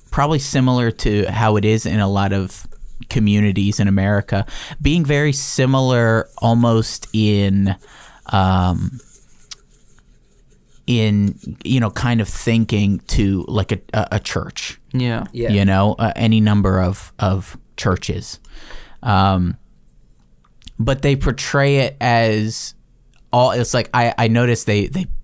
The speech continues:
Speaker 1: they put something in the most recent episode that was, like, very classic of a lot of churches I've been to, of, like, the cliques, the different people in the church, the different
Speaker 3: Yeah.
Speaker 1: kinda, and, and it was very funny 'cause it was like, yeah, we, we all know,
Speaker 3: Resonate.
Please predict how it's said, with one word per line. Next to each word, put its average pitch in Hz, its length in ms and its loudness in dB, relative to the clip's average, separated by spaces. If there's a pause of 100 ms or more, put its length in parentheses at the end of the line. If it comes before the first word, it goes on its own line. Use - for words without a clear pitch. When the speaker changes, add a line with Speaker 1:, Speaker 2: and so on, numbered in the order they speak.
Speaker 1:
they 113 200 0
put - 220 2
something 110 300 0
in 104 120 2
the 98 60 4
most 101 260 2
recent 101 320 0
episode 101 520 0
that - 160 -2
was, 101 160 -2
like, 92 260 -6 (460)
very 110 840 2 (800)
classic 104 680 0
of 92 80 0
a 98 40 0
lot 92 240 2
of 92 100 -2
churches 95 420 -4
I've 87 200 -4
been 92 160 0
to, - 120 0
of, 92 80 -4
like, 92 260 -4
the - 80 -10
cliques, - 760 -2 (300)
the 104 80 0
different 101 440 0
people 101 440 2
in 95 140 2
the 95 80 0
church, - 720 -2 (300)
the 107 80 0
different 98 420 -2
Speaker 3:
Yeah. 113 100 -6
Speaker 1:
kinda, 95 580 0
and, 123 240 -2
and 131 160 2
it 123 100 0
was 120 160 0
very 127 220 0
funny 131 420 0
'cause 107 180 -2
it - 20 -2
was 104 140 -4
like, 98 200 0
yeah, 113 260 2
we, 101 220 0
we 107 280 0
all 110 300 2
know, 104 260 4
Speaker 3:
Resonate. 107 540 -2